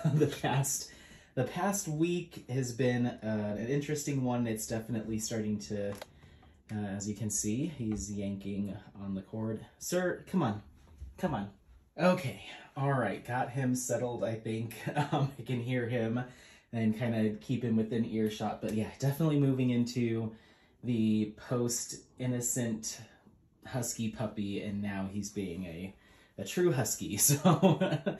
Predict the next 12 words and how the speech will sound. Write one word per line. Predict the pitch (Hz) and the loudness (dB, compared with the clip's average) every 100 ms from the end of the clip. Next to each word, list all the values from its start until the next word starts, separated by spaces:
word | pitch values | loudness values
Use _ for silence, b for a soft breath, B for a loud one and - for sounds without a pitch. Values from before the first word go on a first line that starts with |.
| - | -8
<laughs> | - - 151 | -14 -2 8
um, | 147 143 | 10 10
anyway, | 180 190 175 127 92 90 B B - | 6 6 8 6 4 -2 B B 2
um, | 147 139 | 6 8
so | 135 170 156 147 - - - | 8 8 10 10 6 -4 -6
essentially | 170 - 202 196 190 170 | 0 6 6 6 4 4
what | 160 | 6
I | 160 | 6
wanna | 151 147 135 | 6 4 4
do | 135 135 | 4 4
today | 135 120 110 123 131 | 2 0 2 2 2
is | 127 123 120 113 - | 2 2 2 2 -2